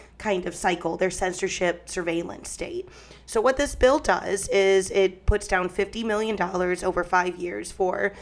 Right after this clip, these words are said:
the U S Agency for Global Media. The bill requires the president to develop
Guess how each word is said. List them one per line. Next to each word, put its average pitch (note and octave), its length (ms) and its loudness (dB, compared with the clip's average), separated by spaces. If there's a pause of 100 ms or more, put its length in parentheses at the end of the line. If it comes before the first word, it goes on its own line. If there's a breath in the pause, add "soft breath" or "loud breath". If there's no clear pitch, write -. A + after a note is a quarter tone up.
(220 loud breath)
the A3 100 -8
U A#3+ 160 2
S A#3+ 160 2
Agency F#3+ 480 0
for F3+ 160 -4
Global F3 400 -2
Media. D#3+ 600 -6 (440 soft breath)
The G#3+ 100 2
bill G3+ 340 6
requires F#3+ 560 2
the F3+ 60 -8
president G3+ 580 2
to F#3+ 100 -6
develop G3 680 2